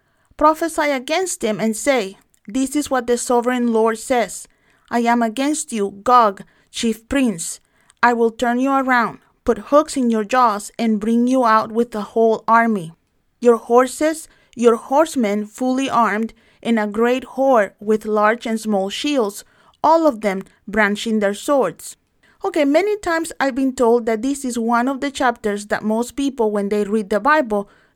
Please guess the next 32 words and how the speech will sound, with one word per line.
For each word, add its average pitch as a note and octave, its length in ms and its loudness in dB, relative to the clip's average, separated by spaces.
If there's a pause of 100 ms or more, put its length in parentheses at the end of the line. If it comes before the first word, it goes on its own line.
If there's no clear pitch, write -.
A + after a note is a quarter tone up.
jump C#4 440 -2 (500)
or D#4 220 6
just A#3 380 -2
read A3+ 300 -4
through E4 260 2
it A#3+ 120 2
as G#3 240 -4
fast G#3 320 0
as G#3+ 160 -6
possible G#3+ 540 0
because G#3+ 360 -4
it A3 140 -4
is G#3 160 -4
difficult A3 560 0
to G#3+ 120 0
understand. G3 680 -2 (560)
Therefore, F4 720 0
I A3+ 100 0
will A3+ 180 2
try G#3+ 360 0
to B3 240 -6
bring G#3+ 460 -2
as G#3 180 -4
much G3+ 320 -4
clarity G#3+ 460 -2
as G3 180 -4
I A3 120 -4
can G3+ 340 -4
in A3 160 -2
this F3+ 180 -8
short - 380 -6
podcast. - 680 -4